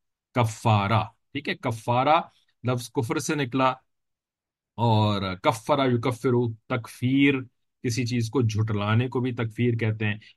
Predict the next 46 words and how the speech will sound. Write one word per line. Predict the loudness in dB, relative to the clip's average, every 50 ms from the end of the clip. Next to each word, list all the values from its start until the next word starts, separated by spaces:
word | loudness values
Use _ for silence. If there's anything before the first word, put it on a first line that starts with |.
| _ -8
यानी | -6 -4 -4 -4 -4
किसी | -4 -4 -2 -2 -2 -2
चीज | -2 -4 -6 -6 -6 -6
को | -2 0 0 2 0 0 -4 _ _ _ _ _ _ _ -2
एनल | 0 0 2 4 4 4 4 4
करने | 4 2 2 2 2 2 -2 -2
के | -6 -8 -10
लिए, | -12 -12 -14
किसी | -10 -8 -8 -6 -6 -6
चीज | -4 -2 -2 -2 -2 -4
को | -4 -2 0 0 0 -2 -4 -8 _ _ _ _ 0
निगेट | 4 6 6 8 6 6 6 6 6 6 4 2
करने | 0 -2 -2 -2 -2 -2 -4
के | -2 -2 -2
लिए, | 0 0 0 -2 -2
खत्म | -4 -4 -4 -4 -2 0 0 0 2
करने | 2 0 0 0 0 0 0 0
के | 0 2
लिए | 2 2 2 2
जो | 0 -2
काम | -4 -4 -2 -2 -2
किया | -2 -2 -4 -6
जाता | -6 -8 -10 -10 -8
है | -8
ना, | -6 -6
तो | -6 -4
उसको | -4 -4 -4 0 0 0 0 0 -4 -10 -20 _ _ _ _ _ _ _ _ _ -2
कफ़ारा | -2 -2 -4 -2 2 6 8 8 8 10 10 8 8
अदा | 8 6 4 2 0
करना | 0 -4 -6 -6 -6 -8
कहते | -10 -10 -12 -14 -14 -18 -20
हैं। | -20 -20 _ _ _ _ _ _ _ 2
तो | 2 4
गुनाह | 6 6 6 6 6 4 2 0
से | -2 -6 -6
तौबा | -4 -2 -2 0 0 -2
तो | -4 -4 -6
कर | -4 0 0 2 2
ली | 2 0 -2 -4 -6 -6
और | -4 -2 0
वाकई | 0 0 0 0 -2 -2 -4 -4 -4 -4 -2
गुनाह | 0 2 4 4 2 2
से | -2 -6 -8
तौबा | -6 -6 -4 -4 -4 -4
जब | -4 -2 -2
इंसान | -2 -2 -2 -2 -2 -2 -2